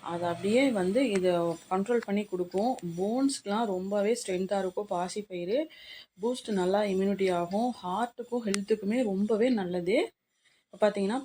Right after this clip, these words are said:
பால் ரெண்டு தடவை நம்ம பால் எடுத்து பிழிஞ்சாச்சு. இப்ப அதை நல்லா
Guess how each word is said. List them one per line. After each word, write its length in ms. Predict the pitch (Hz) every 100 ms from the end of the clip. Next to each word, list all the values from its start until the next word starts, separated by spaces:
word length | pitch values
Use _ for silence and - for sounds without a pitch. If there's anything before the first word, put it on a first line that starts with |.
| 190
பால் 240 | 185 202 196
ரெண்டு 200 | 190 220 247
தடவை 220 | 202 196 302
நம்ம 140 | 254 196 180
பால் 220 | 185 190
எடுத்து 200 | 175 277 294
பிழிஞ்சாச்சு. 600 | 196 185 185 175 175 226 339 349 - - _ _ _ _ _ _ _ _ _ _
இப்ப 140 | 208 208
அதை 100 | 202 175
நல்லா 160 | 185